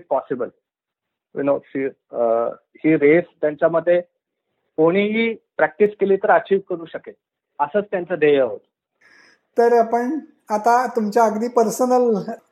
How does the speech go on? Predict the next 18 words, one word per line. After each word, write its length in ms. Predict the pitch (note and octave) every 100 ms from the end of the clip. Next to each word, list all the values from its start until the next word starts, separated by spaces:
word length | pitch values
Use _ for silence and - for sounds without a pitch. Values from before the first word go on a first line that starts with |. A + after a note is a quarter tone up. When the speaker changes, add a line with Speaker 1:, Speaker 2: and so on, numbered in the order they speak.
| -
Speaker 2:
करिअरकडे 640 | F#3 F#3 F#3 F3+ F3+ F3
येऊयात 360 | E3+ D#3+ D#3 D3
की 460 | - F#3 F#3+ - _ _ _ _ G#3
तुमची 300 | G3 B3+ F4+
सुरुवात 340 | A3+ G3 G3+
जी 200 | E3+ F#3+
झाली 340 | D#3+ D3+ D#3+
ती, 440 | D#3+ E3 B2 B2 _ _ _ _ _ _ F#3+
तर 160 | F3 F3+ - _ _ _ -
मी 140 | F#3+
तुमचे, 680 | F#3+ F#3 E3 F#3+ F#3+ F3+ F3+
अ, 120 | E3
वेगवेगळ्या 420 | D#3+ E3 E3+ E3+ E3+
मुलाखती 560 | E3 D#3+ D#3 D#3 D#3+
आणि 160 | D3+ D#3
ह्या 160 | D3
वाचल्या, 440 | D3+ C#3 - C3 B2+
तर 280 | - D3